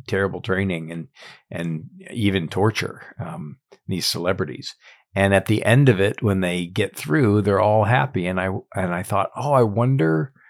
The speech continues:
what it would have been like if they could have taken some of that future happiness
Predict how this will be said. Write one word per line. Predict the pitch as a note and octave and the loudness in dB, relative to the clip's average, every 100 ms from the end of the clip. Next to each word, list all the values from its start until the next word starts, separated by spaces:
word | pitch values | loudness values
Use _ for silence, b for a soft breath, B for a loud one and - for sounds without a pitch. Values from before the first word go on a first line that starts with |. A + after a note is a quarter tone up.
| b b b - | b b b 2
what | A#2 | 4
it | B2+ | 6
would | A#2+ | 6
have | A2 | 6
been | G#2 G2+ | 4 2
like | G2 G#2 F#2+ F#2 | 2 2 0 -2
if | - | 0
they | G#2 | 2
could | G#2 A2 | 2 2
have | G2 | 0
taken | - A2 A2 A2 F#2+ | 0 -2 0 0 0
some | - G#2 | 0 2
of | G2+ | 2
that | F#2 - | 0 -4
future | - C#3+ D3+ - B2 | -2 -2 0 0 0
happiness | - G#2 - G#2+ G2+ F#2 | 0 -2 0 0 0 -2